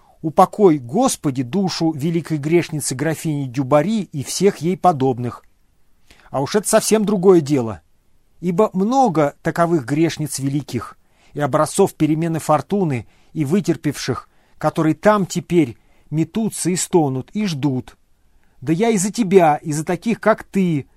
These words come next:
тебе подобных нахалов и обидчиков, тогда же молился». если уж взяться подслушивать,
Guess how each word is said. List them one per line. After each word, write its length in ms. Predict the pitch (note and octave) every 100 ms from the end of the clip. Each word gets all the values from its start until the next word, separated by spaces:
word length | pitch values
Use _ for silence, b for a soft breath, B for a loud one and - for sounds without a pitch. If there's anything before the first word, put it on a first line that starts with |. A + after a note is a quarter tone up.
| _ -
тебе 220 | E3+ D#3
подобных 580 | E3 D#3+ C#3+ D3+ C#3 C#3
нахалов 600 | D3+ D3+ G3+ G#3 D#3+ C#3
и 180 | F3+ E3+
обидчиков, 800 | F3 D3+ D3+ C#3 - C3+ B2+ - _ _
тогда 320 | - F#3 E3 D3+
же 120 | C#3
молился». 600 | C3+ B2+ A#2+ - B2+ - _ _ _
если 260 | D3+ C#3+ D#3
уж 180 | C#3 -
взяться 480 | A#2+ C3 D#3+ - -
подслушивать, 800 | D3+ C#3 C#3+ B2+ - A2 A2